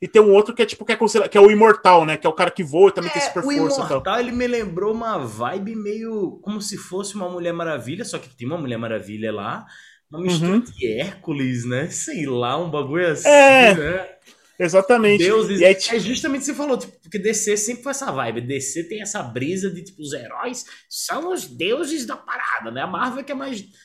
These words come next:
Speaker 2: de boas com isso, né? Mais pé no chão,
Speaker 1: Uhum.
Speaker 2: mas, tipo, pé no chão, entre aspas. Mas, o, mas a D C tem essa vibe e eles pegam mesmo. É bem Liga da Justiça.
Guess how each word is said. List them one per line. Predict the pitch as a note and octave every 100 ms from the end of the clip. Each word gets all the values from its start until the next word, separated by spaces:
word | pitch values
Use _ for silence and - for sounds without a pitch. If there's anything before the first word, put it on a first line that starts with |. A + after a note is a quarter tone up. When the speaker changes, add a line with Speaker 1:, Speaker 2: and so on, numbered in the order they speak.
| _
Speaker 2:
de | G#3+
boas | F#3 G3 F3 F3+
com | E3+
isso, | C#3+ B2 B2+
né? | B2+
Mais | C#3 C#3+ C3+
pé | - D3
no | D3+
chão, | F#3+ E3
Speaker 1:
Uhum. |
Speaker 2:
mas, | F3 G3
tipo, | - D3+ - - _ -
pé |
no | C#3+
chão, | B2+ C#3 C#3+ B2
entre | B2 A2+
aspas. | G2 A2
Mas, | B2+ C3+ C3+
o, | C#3+ C3 C#3
mas | C3+ B2
a | C#3
D | C3+ D3
C | - E3+
tem | G3
essa | G3 A3
vibe | F3+ F#3+
e |
eles | A3 C4+
pegam | - A#3 A#3+
mesmo. | C4 F3+ F3+
É |
bem | B2 A#2 F#3+ C#4
Liga | A#3 G3
da | E3 D3+
Justiça. | D3 - _ - G2 C#3 B2+ A2+ A2+ A2 G#2